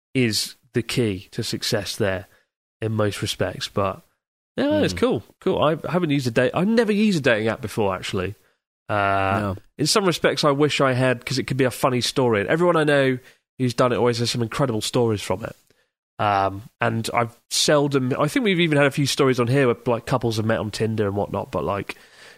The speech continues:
Speaker 1: yeah, the only couples I know have really succeeded using dating apps have used, like, a,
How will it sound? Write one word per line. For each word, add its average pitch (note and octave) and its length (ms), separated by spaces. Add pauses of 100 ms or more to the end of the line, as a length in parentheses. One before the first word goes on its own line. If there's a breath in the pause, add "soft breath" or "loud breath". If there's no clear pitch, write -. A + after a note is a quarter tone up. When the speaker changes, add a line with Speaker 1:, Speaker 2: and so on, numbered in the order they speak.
(120 loud breath)
Speaker 1:
yeah, G#2+ 240
the B2 180
only G3+ 160
couples D#3+ 360
I C#3 80
know C3+ 180
have A#2+ 160
really B2+ 260
succeeded A2 640
using A2+ 300
dating G#2 300
apps - 200
have A#2 140
used, A#2 320
like, A2+ 160
a, G#2 160